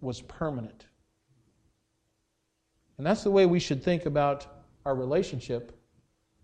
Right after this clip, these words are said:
of marriage. It's a permanent relationship. Ought to be the goal as we think about the future in the relationship to our present marriage, or for those who are not yet married,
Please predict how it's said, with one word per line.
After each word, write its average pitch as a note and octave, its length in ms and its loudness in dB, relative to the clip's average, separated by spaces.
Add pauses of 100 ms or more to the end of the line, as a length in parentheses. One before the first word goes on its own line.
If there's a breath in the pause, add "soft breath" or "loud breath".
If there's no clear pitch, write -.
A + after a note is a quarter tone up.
(340)
of A#2 80 -4
marriage. A#2+ 600 -4 (120)
It's B2 180 -4
a D3 40 -2
permanent A#3+ 460 0
relationship. A#2+ 720 -2 (640)
Ought G3 160 4
to G3+ 40 2
be G3+ 120 8
the F3+ 100 8
goal F#3 480 10
as B2+ 160 4
we D#3+ 100 6
think G3 280 2
about F3 360 4
the D3 80 -4
future G3+ 580 0 (260 loud breath)
in D#3+ 80 4
the D#3 80 2
relationship F#3+ 640 6
to F3+ 120 4
our D3+ 140 10
present F3 440 6
marriage, F3+ 380 6
or C#3+ 80 0
for D#3+ 120 -2
those G3 280 10
who F#3+ 140 0
are E3+ 40 4
not E3 300 4
yet A3 300 6
married, E3 420 2